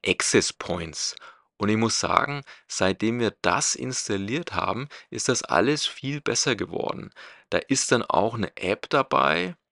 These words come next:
mit der kann man das Netzwerk auf sogenannte Interferenzen prüfen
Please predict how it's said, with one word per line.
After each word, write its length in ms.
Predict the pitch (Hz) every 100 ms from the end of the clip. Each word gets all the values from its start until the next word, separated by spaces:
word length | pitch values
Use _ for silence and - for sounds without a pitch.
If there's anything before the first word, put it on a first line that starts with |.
| _ _ _ _ _ _
mit 260 | - 98 -
der 140 | 101
kann 180 | 101 104
man 200 | 110 110
das 240 | 98 92 -
Netzwerk 580 | 90 98 - 135 120
auf 220 | - 92 -
sogenannte 720 | 101 101 110 98 98 98 98
Interferenzen 1500 | - 117 147 - 110 - 101 92 92 120 165 - - 87 90
prüfen 680 | - 98 90 - 107 117 143